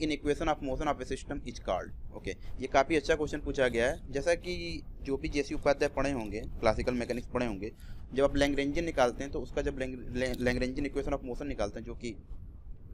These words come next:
जिसमें एक term आता है, याद रखे रहिएगा आप, d by dt del T by del Q K dot minus del T mi-, T minus B upon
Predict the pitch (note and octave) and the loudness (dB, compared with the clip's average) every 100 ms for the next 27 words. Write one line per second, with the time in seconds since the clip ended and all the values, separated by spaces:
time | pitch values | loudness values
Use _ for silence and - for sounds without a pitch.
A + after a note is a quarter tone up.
0 | B2 - C#3+ C3+ - D3 A#2+ G#2+ G#2 B2 | -10 -4 -2 0 4 4 4 2 0 2
1 | A#2+ A#2 A2 A2+ G2+ F#2 G#2+ - - - | 4 4 2 0 0 2 0 -2 -10 -12
2 | - - C3 D#3 D#3 C#3+ C3+ - C3+ B2+ | -12 -8 -2 6 6 6 2 2 -2 -2
3 | - - - - - B2+ A2+ - - - | -6 -12 -10 -4 4 4 4 -2 -12 -12
4 | - - - - - - C3+ C#3+ C3 A#2+ | -12 -12 -12 -10 -10 -8 -6 0 2 2
5 | C#3 - - - C3 G#2+ A#2+ - - - | 0 -8 -14 -2 0 0 -2 -10 -14 -14
6 | - - A#2 - D3 C3 C#3 C3 G#2+ A2 | -14 -10 -8 -2 -2 4 8 8 6 2
7 | - - - - - A2+ C#3+ G#2+ A2+ - | -8 -8 -8 -8 -2 2 4 2 -2 -6
8 | - - - - - - C#3 A#2 B2 - | -12 -14 -14 -16 -14 0 4 4 2 -8
9 | - - - - - - C3 C#3+ D#3 C3+ | -14 -20 -16 -14 -10 -8 -2 0 0 0
10 | B2 B2+ - - - - C3+ C#3+ B2+ B2+ | -2 -6 -12 -14 -14 -8 -4 -2 0 0
11 | A#2 D3 B2+ A2+ A#2+ A2+ A2 | -2 -4 -4 -2 -4 -4 -6